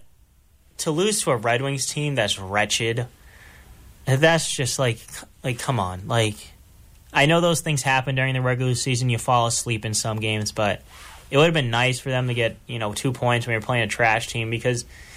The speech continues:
you gotta assume that you're gonna lose games to the Lightning. You're gonna lose games to the Maple Leafs during the regular season. You know, you're gonna lose games to the Penguins,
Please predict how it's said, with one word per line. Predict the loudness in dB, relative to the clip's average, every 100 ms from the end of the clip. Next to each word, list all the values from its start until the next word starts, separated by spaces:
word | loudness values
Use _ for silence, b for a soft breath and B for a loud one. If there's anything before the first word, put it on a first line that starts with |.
| B B
you | 4
gotta | 4 4
assume | 2 2 2
that | 2
you're | 2
gonna | 0 2
lose | 2 4 2
games | 2 0 0 -2
to | -2
the |
Lightning. | 0 0 0 -4 -4
You're | 0 2
gonna | 2
lose | 4 4 2
games | 2 2 2
to |
the | 0
Maple | 0 0 -2 -4
Leafs | -4 -4
during | -2 -2
the |
regular | 0 0 0 -2
season. | -4 -4 -4 -6 -6
You | -6
know, | -2
you're | 0
gonna | 2 4
lose | 4 4 4
games | 2 2 0
to |
the | -4
Penguins, | -2 -2 -2 -6 -6